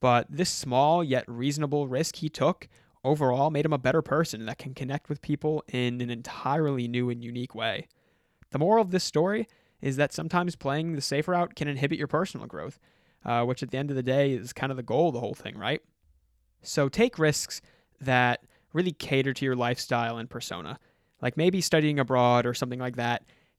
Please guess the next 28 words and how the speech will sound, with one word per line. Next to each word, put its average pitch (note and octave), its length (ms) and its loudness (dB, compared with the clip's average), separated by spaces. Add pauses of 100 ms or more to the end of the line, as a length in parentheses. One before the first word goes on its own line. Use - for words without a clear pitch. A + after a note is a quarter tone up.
just - 200 -2
isn't E3+ 200 -2
for F#3+ 100 -4
you. G3+ 280 2
It's - 320 -6
not C#3+ 240 2
really D3+ 240 2
part C#3 200 2
of C#3 40 0
your C3+ 100 0
personality, A#2 680 -2 (200)
but A2 160 -2
hopefully B2+ 280 -2
I'll A#2 100 -4
convince B2 360 -10
you A#2 100 -2
otherwise A2+ 440 -4
in A#2 80 -8
a, A#2 180 -10
<laughs> - 40 -12
in E3+ 140 2
a C#3+ 60 4
later B2 240 0
episode. - 440 -10 (760)
But - 120 -2
taking B3+ 240 4
small E3 360 4
risks C#3+ 380 0